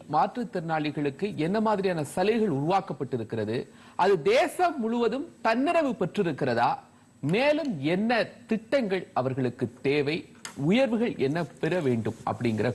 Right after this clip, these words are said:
கோணத்துல தான் இன்றைய விவாதத்தை நாம் கட்டமைக்க இருக்கிறோம். <clears throat> மாற்றுத்திறனாளிகளின் தலைமைத்துவம், சவால்களும் செயல்பாடும். மூன்று கருத்துரையாளர்கள் இ-, நம்மோடு பங்கெடுக்கிறாங்க. அவர்கள் நான் அறிமுகம் செய்கிறேன்.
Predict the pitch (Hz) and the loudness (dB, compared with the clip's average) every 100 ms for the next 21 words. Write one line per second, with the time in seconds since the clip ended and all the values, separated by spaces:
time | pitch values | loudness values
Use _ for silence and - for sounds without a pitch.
0 | - 123 127 104 - 104 - - - - | 0 0 2 0 0 -2 -4 -12 -20 -8
1 | 151 233 254 247 151 139 151 143 - 165 | 2 4 4 2 0 2 2 2 -2 -2
2 | 110 92 - - 104 92 - 117 147 127 | -2 -2 -6 -2 -2 -2 -4 -4 -2 -4
3 | - 92 - - - - - - - - | -4 -8 -6 -6 -4 -4 -4 -8 -14 -2
4 | 175 269 339 370 - 240 226 226 202 196 | 2 2 2 -2 -2 -2 0 2 2 2
5 | 226 240 - - 185 180 226 233 185 151 | -2 -4 -12 -4 0 0 0 -4 -6 -2
6 | 135 208 - - - - - 214 202 285 | -2 -2 -10 -20 -20 -20 -4 0 4 4
7 | 277 190 196 - - - 117 104 98 - | 2 -2 -6 -10 -10 -6 -4 -2 -4 -4
8 | - _ - _ _ - _ 175 285 359 | -18 _ -20 _ _ -20 _ 0 4 4
9 | 349 320 269 - 180 196 202 202 185 170 | 2 -2 -4 0 2 2 2 2 2 0
10 | 165 220 - 143 135 147 170 147 123 131 | -2 -4 -4 -4 -2 -2 0 0 0 0
11 | 131 127 123 110 143 226 - - - 120 | 0 0 -2 0 -2 -6 -10 -8 -4 -2
12 | 117 110 104 123 135 113 107 101 113 277 | -2 0 0 0 -2 -2 -2 -2 0 -2